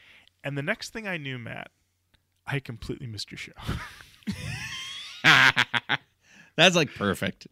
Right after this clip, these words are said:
Speaker 2: Yep.
Speaker 1: And I was like, I looked at the clock and I was like, "Oh no." Like, I realized, like, if I left at that moment, I would get there literally right as you went, "Good night, everybody."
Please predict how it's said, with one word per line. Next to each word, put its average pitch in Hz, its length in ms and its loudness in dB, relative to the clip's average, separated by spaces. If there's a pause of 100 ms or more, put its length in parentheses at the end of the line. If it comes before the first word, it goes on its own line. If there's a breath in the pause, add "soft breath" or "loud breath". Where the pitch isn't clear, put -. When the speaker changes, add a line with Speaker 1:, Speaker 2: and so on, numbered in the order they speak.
Speaker 2:
Yep. 147 260 2
Speaker 1:
And 185 160 6
I 190 120 10
was 196 160 2
like, 165 340 4
I 156 80 0
looked 165 260 -2
at 185 80 -8
the - 60 -14
clock 156 320 4
and 143 80 -10
I - 20 -4
was 135 100 -6
like, 131 140 -10 (100)
"Oh 226 240 -6 (460)
no." 269 360 4
Like, 160 120 0
I 180 80 8
realized, 180 380 4
like, 151 120 -14
if 151 140 -8
I 170 180 4
left 165 560 0 (160)
at 160 220 0
that 151 160 -2
moment, 120 460 -4 (380)
I 131 220 6
would 127 280 -4
get 135 160 -4
there 120 260 0
literally 123 360 -4
right 120 340 0
as 110 120 -8
you 120 80 -4
went, 117 220 -2 (240 loud breath)
"Good 254 120 10
night, 294 160 12
everybody." 180 540 6